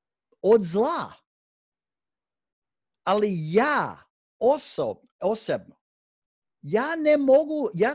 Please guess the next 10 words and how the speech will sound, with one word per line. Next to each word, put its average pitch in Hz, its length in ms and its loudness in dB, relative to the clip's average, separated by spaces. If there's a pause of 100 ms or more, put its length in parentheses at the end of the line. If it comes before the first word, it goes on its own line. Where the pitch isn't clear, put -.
ne 226 160 -2
smijem 277 360 -2
nositi 208 460 -4
mač. 120 360 -6 (1800)
Oko 185 320 0
za 170 240 0
oko, 170 320 0
zub 139 300 -2
za 135 140 -6
zub. 113 300 -6